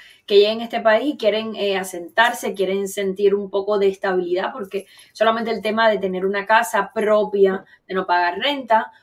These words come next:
pues ya es, eh, tener estabilidad. O sea, tú tuviste estabilidad, trabajaste muchísimo, fuiste cumpliendo tus metas,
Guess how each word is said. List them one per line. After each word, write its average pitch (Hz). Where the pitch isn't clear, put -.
pues 190
ya 185
es, 196
eh, 190
tener 185
estabilidad. 180
O -
sea, 190
tú 226
tuviste 277
estabilidad, 214
trabajaste 202
muchísimo, 285
fuiste 254
cumpliendo 226
tus 220
metas, 330